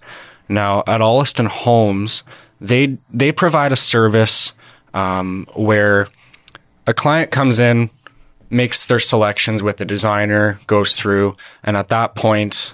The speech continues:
Olliston Home provides everything to do with the renovation. Now,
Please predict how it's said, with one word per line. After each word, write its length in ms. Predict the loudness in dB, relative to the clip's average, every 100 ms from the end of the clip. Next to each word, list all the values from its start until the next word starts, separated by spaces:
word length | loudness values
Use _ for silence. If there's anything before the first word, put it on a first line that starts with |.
| -4
Olliston 380 | 0 2 0 -2
Home 180 | 0 -2
provides 440 | -2 -2 -2 -2 0
everything 340 | 0 0 -2
to 80 | -4
do 120 | -2
with 140 | -2 0
the 80 |
renovation. 680 | -2 -2 -2 -2 -2 -4 -6 -14 -20 -20 _ -6
Now, 480 | -2 0 0 0